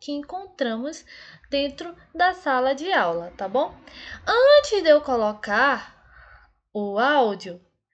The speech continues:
em inglês, vamos tentar entender o que ela está falando aí, tá bom?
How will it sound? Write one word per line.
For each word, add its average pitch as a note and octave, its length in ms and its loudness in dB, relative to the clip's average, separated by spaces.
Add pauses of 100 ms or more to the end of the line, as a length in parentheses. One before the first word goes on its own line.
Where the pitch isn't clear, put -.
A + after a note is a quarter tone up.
(420)
em G3+ 200 -10
inglês, A3 520 4 (160)
vamos G4 320 -4
tentar E4+ 440 -6
entender A#3+ 560 2 (420)
o E4+ 220 -4
que E4 480 -8 (480)
ela D4 260 2
está D#4 240 -6
falando D4+ 400 -4
aí, F4 220 -2
tá G3 200 -10
bom? C4 320 -6